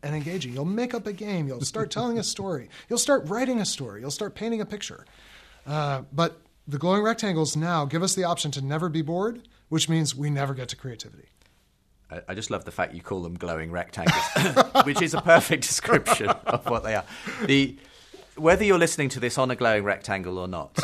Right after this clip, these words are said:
Speaker 2: um, I do hope you've enjoyed today's, uh, edition of The Profile. A-, and please do get hold of a copy of The Tech Wise Family, Everyday Steps for Putting Technology in Its Proper Place. Uh, the author, Andy Crouch, has been my guest on the show today,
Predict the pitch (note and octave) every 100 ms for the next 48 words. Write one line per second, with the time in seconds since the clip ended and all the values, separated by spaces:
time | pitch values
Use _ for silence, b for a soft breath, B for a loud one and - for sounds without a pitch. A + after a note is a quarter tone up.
0 | - F2+ F#2 F#2 - G2 G2+ - B2 B2
1 | B2 G2 F#2 F#2 F#2 E2+ F2 F2 E2 D#2+
2 | - - E2 E2 D#2+ - F#2 F2+ F2+ E2
3 | F2 - F2+ - D#2+ D#2+ D#2+ _ _ E2
4 | - G#2 G2 G2+ - D3+ F#3 D#3+ B2+ A2+
5 | E2+ A2+ F#2 - A2 F#2+ F2+ D#2+ E2 F#2
6 | F#2+ - A#2 - G2 F#2 E2+ G2 F2 D#2+
7 | D#2+ D2 B2 C3+ F2 - F2 - - G#2+
8 | F#2 F#2+ D2+ F2 D#2+ F2 E2 - F#2+ -
9 | - D2+ D2+ - B B B B - F2+
10 | G#2+ G#2+ G#2 - G#2+ G2 F#2+ - A#2+ C3
11 | - F2+ - F#2 F2+ F#2 F2+ - E2+ E2
12 | F#2 E2 - D2+ C#2 B1+